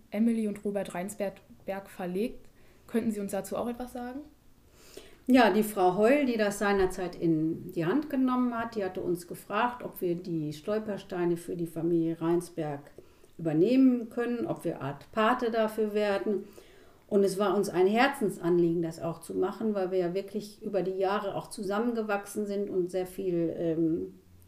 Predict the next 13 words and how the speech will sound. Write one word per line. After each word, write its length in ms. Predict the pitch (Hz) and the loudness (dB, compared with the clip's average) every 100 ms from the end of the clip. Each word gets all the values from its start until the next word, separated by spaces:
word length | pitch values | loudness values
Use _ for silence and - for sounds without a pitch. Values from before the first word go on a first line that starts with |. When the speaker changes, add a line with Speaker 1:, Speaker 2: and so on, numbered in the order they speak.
| - - | -20 -20
Speaker 2:
von 220 | - 208 | 2 4
der 120 | 196 185 | 4 4
Familie 440 | 190 185 175 165 | 2 4 4 4
mitbekommen 760 | 196 240 247 247 226 226 220 208 | 2 0 -6 -2 -2 0 0 0
haben, 540 | 208 208 202 190 185 - - - - - - - | 0 0 0 -2 -6 -16 -20 -20 -20 -20 -12 0
das 200 | 196 202 | 0 2
uns 300 | 185 180 208 | -2 0 2
eben 220 | 185 180 | 2 2
stark 420 | - 190 180 - | 0 -2 -2 -4
beeindruckt 640 | - 135 233 247 240 - | -4 0 2 2 0 -2
hat. 360 | 220 202 208 - | -2 -2 -4 -8
Und, 440 | 185 180 175 175 - | 0 2 2 -2 -4
ähm, 680 | 180 165 165 175 180 185 | -2 2 2 2 0 -4